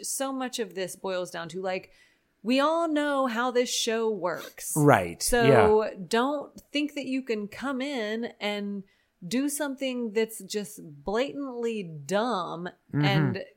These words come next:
Speaker 1: clearly designed to piss people off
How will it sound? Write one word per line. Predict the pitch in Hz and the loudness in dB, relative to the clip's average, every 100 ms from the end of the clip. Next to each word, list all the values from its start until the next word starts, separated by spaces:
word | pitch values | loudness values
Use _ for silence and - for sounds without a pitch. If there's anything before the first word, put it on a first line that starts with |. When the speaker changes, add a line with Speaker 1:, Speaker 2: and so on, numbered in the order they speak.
| _ | _
Speaker 1:
clearly | - 330 349 359 330 294 | -10 -4 -2 -2 0 -2
designed | 196 240 233 180 196 214 262 226 196 180 185 185 185 _ _ _ _ - | 0 2 2 0 -2 -2 -2 -4 -4 -6 -8 -6 -8 _ _ _ _ -2
to | 226 | -2
piss | 226 254 233 | 0 -2 -2
people | - 202 180 | -8 -6 -2
off | 165 165 165 160 - | -2 0 0 -2 -4